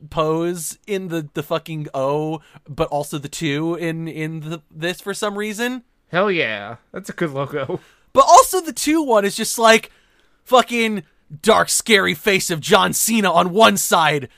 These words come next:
Speaker 1: dark, scary face of Triple H on the other side, and then Stacy Keibler just looking over her shoulder for some reason.
Speaker 2: You know why.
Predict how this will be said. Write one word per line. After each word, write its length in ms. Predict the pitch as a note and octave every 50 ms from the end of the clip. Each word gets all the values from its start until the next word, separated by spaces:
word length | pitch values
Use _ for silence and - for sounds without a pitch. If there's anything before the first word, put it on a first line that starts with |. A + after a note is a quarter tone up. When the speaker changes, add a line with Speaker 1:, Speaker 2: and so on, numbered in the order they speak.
| _ _ _ -
Speaker 1:
dark, 260 | - C4+ G#3+ G#3 -
scary 360 | - - - B3+ A3+ G#3 G#3
face 340 | - - - A3+ A3 - -
of 120 | G3+ D3+
Triple 360 | - - C4 A#3+ - G#3 G#3+ A3
H 160 | A3+ G#3+ -
on 100 | A3 G#3
the 120 | G3 G#3 A3+
other 160 | B3 A#3 A3+
side, 420 | - - A#3 G3+ F#3 F3 E3 D3+ - _ _ - - -
and 200 | - G3 G#3+ F#3+
then 320 | A#3 A#3 A#3+ B3 A#3+ A3 - _ _ _ _ _
Stacy 440 | - - - - G#3+ A3+ - - A3
Keibler 460 | - - - B3 B3+ G#3+ G#3+ F#3 E3+
just 200 | D3+ - E3 -
looking 320 | - F3 E3+ - - G3 F#3+
over 280 | G3 G3 F#3 F#3 F#3
her 120 | F3 - F3+
shoulder 460 | D#3 - - F#3+ G3 G#3 E3 C#3 B2+
for 160 | - - C3
some 260 | - - D3 C3+ B2+
reason. 520 | B2 B2 B2+ C#3+ C#3 C3+ D#3+ F3+ F#3+ C3 - _ _ _ _ _ _ -
Speaker 2:
You 120 | - D4+
know 160 | C4 C3+ A2 G#2+
why. 340 | G#2+ G#2+ G2+ A2+ C#3 D#3+